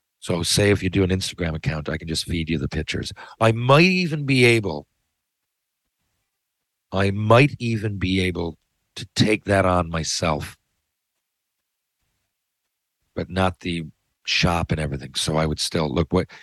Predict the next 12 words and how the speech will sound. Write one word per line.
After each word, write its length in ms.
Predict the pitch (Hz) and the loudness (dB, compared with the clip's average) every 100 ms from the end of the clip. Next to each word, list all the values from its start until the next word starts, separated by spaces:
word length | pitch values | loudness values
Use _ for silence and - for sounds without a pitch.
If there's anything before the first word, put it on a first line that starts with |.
| - | 0
you 140 | 113 | 4
started 440 | 139 - 127 120 107 | 4 4 6 6 6
up, 240 | 131 - - _ _ _ _ _ _ _ _ _ _ - | 4 2 -14 _ _ _ _ _ _ _ _ _ _ -2
and, 340 | 87 87 82 | 2 2 2
uh, 380 | 87 82 80 76 _ _ _ _ _ _ _ _ _ _ _ _ - | 0 2 0 -2 _ _ _ _ _ _ _ _ _ _ _ _ -8
I'll 120 | 85 | -8
still 280 | - 98 87 | -2 -2 -2
fire 320 | - 82 78 | -2 -2 -2
you 120 | 76 | -4
the 120 | 65 | -6
twenty-five 520 | - 76 71 71 71 | -8 -8 -10 -10 -12
percent. 440 | - - 67 67 | -10 -10 -10 -12